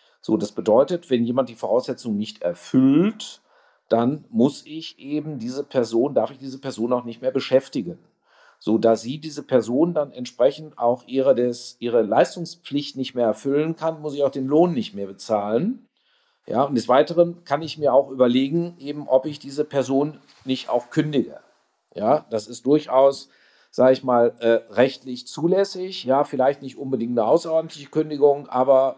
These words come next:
äh, das ist letztendlich ja so, dass man sagen muss, ich bin aufgrund des Gesetzes dazu gezwungen, ja, sie freizustellen. Ja, sie dürfen nicht mehr arbeiten, es gibt ein Beschäftigungsverbot.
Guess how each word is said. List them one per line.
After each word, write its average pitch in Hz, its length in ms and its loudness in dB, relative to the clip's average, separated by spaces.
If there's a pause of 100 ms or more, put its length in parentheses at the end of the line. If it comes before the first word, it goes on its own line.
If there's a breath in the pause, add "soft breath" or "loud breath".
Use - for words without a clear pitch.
äh, 120 180 -12
das 113 200 -6
ist - 300 -18
letztendlich 131 600 -6
ja 131 140 4
so, 135 200 -4
dass 135 180 -4
man 123 100 -4
sagen 127 180 2
muss, 113 160 -12
ich 127 140 -20
bin 139 160 0
aufgrund 127 320 -4
des 120 160 -10
Gesetzes 135 720 0
dazu 127 320 -6
gezwungen, 147 760 -2 (460 loud breath)
ja, 135 240 0
sie 110 160 -6
freizustellen. 151 1000 0
Ja, 123 280 0 (180)
sie 110 220 -8
dürfen 147 300 4
nicht 156 200 -14
mehr 147 140 4
arbeiten, 147 360 4
es 113 120 -8
gibt - 200 -12
ein 139 40 -10
Beschäftigungsverbot. 139 1000 0